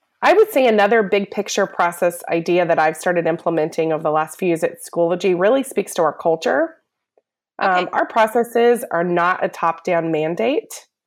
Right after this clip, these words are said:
Speaker 1: The team works together to build a lot of process. You know, my, my team is in the weeds. The department is in the weeds, and sometimes they have insights that maybe the, our,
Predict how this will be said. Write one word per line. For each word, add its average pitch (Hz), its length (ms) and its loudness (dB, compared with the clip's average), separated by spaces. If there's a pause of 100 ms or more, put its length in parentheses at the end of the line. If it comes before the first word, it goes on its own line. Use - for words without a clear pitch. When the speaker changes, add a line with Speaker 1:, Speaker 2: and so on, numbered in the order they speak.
(500)
Speaker 1:
The 233 80 2
team 285 320 0
works 262 180 0
together 190 380 2
to 208 140 -4
build 170 200 2
a 156 140 2
lot 151 100 2
of 156 120 -8
process. - 440 -8 (140)
You 196 60 -6
know, 175 120 -2
my, 196 380 0
my 226 160 0
team 262 340 0
is 240 100 0
in 226 140 2
the 202 80 2
weeds. 190 540 0 (420)
The 190 80 -2
department 208 460 0
is 190 120 0
in 185 80 0
the 170 120 0
weeds, 170 280 0
and 170 120 -6
sometimes 220 460 -4
they 202 140 2
have 226 220 0
insights 185 540 -2
that 170 100 -4
maybe 170 260 0
the, 165 100 -2
our, 170 260 -2